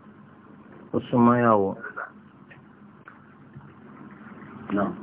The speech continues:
Speaker 1: Ó súnmọ́ ìyàwó, ó sì hàn wípé ìyàwó ti fẹ́ra kù. Ṣùgbọ́n nígbà tí wọ́n wá lọ ṣèwádìí, àwọn dókítà sọ pé oyún yìí ti pósù mẹ́fà.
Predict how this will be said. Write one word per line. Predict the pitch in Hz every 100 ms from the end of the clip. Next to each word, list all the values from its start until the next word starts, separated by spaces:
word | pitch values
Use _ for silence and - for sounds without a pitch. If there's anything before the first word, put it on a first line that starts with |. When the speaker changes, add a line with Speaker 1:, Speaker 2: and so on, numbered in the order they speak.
| -
Speaker 1:
Ó | -
súnmọ́ | 131 - 147 147
ìyàwó, | 143 120 101 101 - - - - - -
ó | 143
sì | 135 135
hàn | 123 117 95 - - - - - - - - -
wípé | 117 120
ìyàwó | 117 101 95
ti | 95
fẹ́ra | - 101 95 90
kù. | - - - - - - - - - - - - -
Ṣùgbọ́n | - 127 151
nígbà | 170 139
tí | 131 131 135 135
wọ́n | 135 135
wá | 131
lọ | 110 107
ṣèwádìí, | - 104 110 120 - - - - - - - - - - - - -
àwọn | - 107 117
dókítà | 123 135 139 131 110
sọ | - 107
pé | 117 110 110 110 -
oyún | 107 117 117
yìí | 92
ti | 92
pósù | - 107 -
mẹ́fà. | 82 82